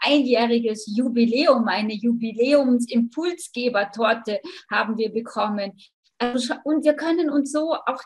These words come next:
die Impulse immer wieder mal anschauen und auch dann die Notizen dazu machen. Und, äh, wofür sind diese ganzen Impulse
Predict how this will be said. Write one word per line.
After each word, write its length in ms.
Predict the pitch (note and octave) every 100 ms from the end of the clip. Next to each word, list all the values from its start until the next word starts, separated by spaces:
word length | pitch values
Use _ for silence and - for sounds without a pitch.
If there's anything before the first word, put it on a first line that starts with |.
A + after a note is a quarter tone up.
| C#4
die 100 | C#4
Impulse 520 | C4 D4+ D#4 C4+ C#4
immer 480 | C#4 D4+ E4 D4 A3+
wieder 260 | D4+ D#4+
mal 240 | D4+ D#4 D#4
anschauen 560 | C#4+ D4+ D#4 D4+ D4+ D#4+ D#4+ _ _
und 260 | D4+ D4 A#3
auch 160 | B3+ -
dann 200 | C4+ C#4
die 140 | C4
Notizen 640 | B3 A#3+ - F4+ - - B3+
dazu 380 | F3+ F3 G#3
machen. 580 | F3+ D#3 F3 A#3 B3 C4+ - _ _
Und, 400 | B3+ C4 B3+ B3
äh, 260 | C4 B3 A#3+ - _ _
wofür 840 | G#3 A#3 B3 - B3+ D#4+ D#4+ F#4 D4+
sind 160 | F#4 -
diese 240 | D#4+ A#3+
ganzen 440 | A#3+ G#3 A#3 B3 A#3
Impulse 720 | A#3+ A#3+ - C#4 C4+ C4 A3+